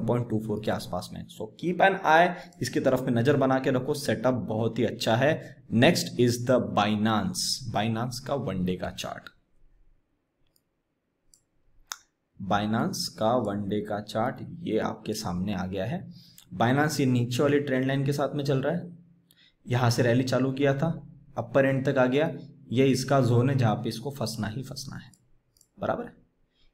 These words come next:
ये zone के आसपास ऐसा zone है जहाँ पे इसको एक बार फंसना ही फंसना है,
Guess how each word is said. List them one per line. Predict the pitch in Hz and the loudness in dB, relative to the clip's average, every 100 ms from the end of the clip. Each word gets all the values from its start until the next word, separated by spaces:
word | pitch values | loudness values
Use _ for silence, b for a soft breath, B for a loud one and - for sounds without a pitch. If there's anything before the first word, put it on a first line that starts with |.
| _ 120 | _ 2
ये | 143 | 4
zone | 123 113 113 | 6 4 2
के | 113 | 2
आसपास | 113 110 - 123 127 | 0 0 -2 -4 -2
ऐसा | 110 110 151 | -4 0 0
zone | 113 104 107 | 2 0 0
है | 156 233 - - - | 0 -2 -6 -14 -10
जहाँ | 113 120 120 | -2 0 2
पे | 113 139 | 2 2
इसको | - - 165 | 0 -2 -2
एक | - 110 113 | 0 -2 2
बार | 143 - | 0 0
फंसना | 143 - 196 | -4 -4 0
ही | 214 | 0
फंसना | - 185 151 123 | 2 2 2 2
है, | 117 - | 0 -4